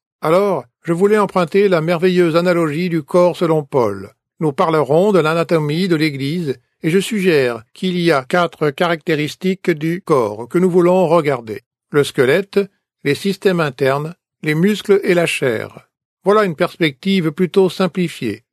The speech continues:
mais qui va nous servir, je pense. Nous avons dit la dernière fois que l'Église doit avoir un squelette. Cela lui donne un cadre, cela lui permet de se tenir debout. C'est le fondement non négociable, la base importante sur laquelle tout le reste tient debout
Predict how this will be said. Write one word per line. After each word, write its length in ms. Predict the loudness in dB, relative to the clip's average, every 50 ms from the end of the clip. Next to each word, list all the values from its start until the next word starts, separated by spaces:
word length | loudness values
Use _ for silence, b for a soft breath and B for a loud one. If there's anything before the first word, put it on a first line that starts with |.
| _
mais 120 | -4 -4 0
qui 120 | 0 0
va 140 | 2 2 2
nous 100 | 2 0
servir, 540 | 0 0 0 0 0 0 0 0 0 0 0
je 80 | -2
pense. 500 | -2 -2 -2 -2 -2 -4 -8 -14 -20 -20 -20 -20 _ _ _ _ _ _
Nous 160 | -6 -2 0 0
avons 260 | 2 2 2 0 0
dit 180 | 0 0 0
la 120 | 0 0 0
dernière 300 | 0 0 0 -2 -2 -4
fois 320 | -2 0 2 2 2 2
que 100 | 0 0
l'Église 480 | 0 0 0 0 -2 -4 -4 -4 -4 -2
doit 240 | 0 -2 0 2 0
avoir 340 | 0 2 2 2 2 2
un 120 | 0 -2 -2
squelette. 640 | -4 -2 -2 0 0 0 -2 -6 -10 _ _ -20 -20 -20 _ _ _ _ _ _ _ _
Cela 260 | -2 -2 0 2 2
lui 140 | 2 2 2
donne 160 | 2 2 2
un 160 | 2 0 0 -2
cadre, 560 | -2 -2 0 0 0 -2 -6 -10 -12 -14 -16 _ _ _ _
cela 280 | -2 -2 0 2 2
lui 140 | 0 0 0
permet 360 | 0 0 0 2 2 2 2
de 120 | 2 0 0
se 120 | 0 -2
tenir 380 | 0 0 0 0 0 0 0 0
debout. 400 | 0 -2 -2 -4 -8 -10 -10 -14 _ _ _ _ _
C'est 160 | _ -2 2
le 140 | 2 2 0
fondement 560 | 2 0 0 0 0 0 0 0 2 2 2
non 200 | 2 2 2 2
négociable, 840 | 2 0 0 0 -2 -2 -4 -6 -6 -6 -6 -8 -10 -14 -16 -18 _ _ _
la 140 | -2 -2 0
base 260 | 2 2 2 2 0
importante 720 | -2 0 0 0 0 0 0 -2 0 0 0 -2 -4 -8
sur 160 | -4 0 0 0
laquelle 480 | 0 0 -2 -2 0 0 0 0 -2
tout 140 | -2 0 2
le 80 | 2 2
reste 420 | 2 0 -2 -2 -2 -4 -6 -6
tient 240 | -4 -2 -2 -2 0
debout 440 | 0 0 -2 -2 -4 -4 -6 -6